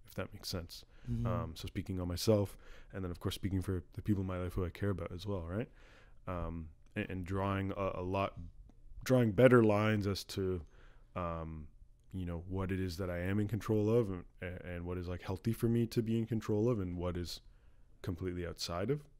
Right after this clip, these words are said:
Speaker 1: of my realm of control. Um, but yeah, man, it, it is wild to think <laughs> about. That was, it was really just this year, you know, that we, we kinda started the year with some, some very difficult conversations and needed to, like,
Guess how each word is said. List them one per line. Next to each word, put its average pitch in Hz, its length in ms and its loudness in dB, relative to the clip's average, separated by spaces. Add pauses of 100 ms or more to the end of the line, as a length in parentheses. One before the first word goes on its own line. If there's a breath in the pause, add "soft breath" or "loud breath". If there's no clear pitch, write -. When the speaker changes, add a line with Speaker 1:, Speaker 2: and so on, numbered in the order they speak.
(160)
Speaker 1:
of 107 80 -2
my 113 160 4
realm 113 220 4
of - 80 -2
control. 143 400 -2 (580 soft breath)
Um, 82 500 -4 (960)
but 87 240 -2 (340)
yeah, 143 200 8
man, 87 140 4 (100)
it, 127 220 10
it 131 120 12
is 156 160 12
wild 139 260 12
to 110 60 2
think 120 200 6
<laughs> - 20 4
about. 117 400 10
That 131 120 12
was, 123 120 8 (260 loud breath)
it 147 80 10
was 139 160 12
really 151 160 12
just 143 220 8
this 147 160 2
year, 226 140 6
you 92 120 4
know, 95 140 2
that 90 160 2
we, 90 200 -2
we 90 100 -4
kinda 95 240 -2
started 98 380 0
the 90 80 -2
year 90 140 0
with 85 140 -4
some, 85 280 -6
some 87 220 -6
very 90 200 -2
difficult 90 360 -6
conversations 95 600 0
and 90 80 -2
needed 92 260 -2
to, - 80 -2
like, 90 340 -2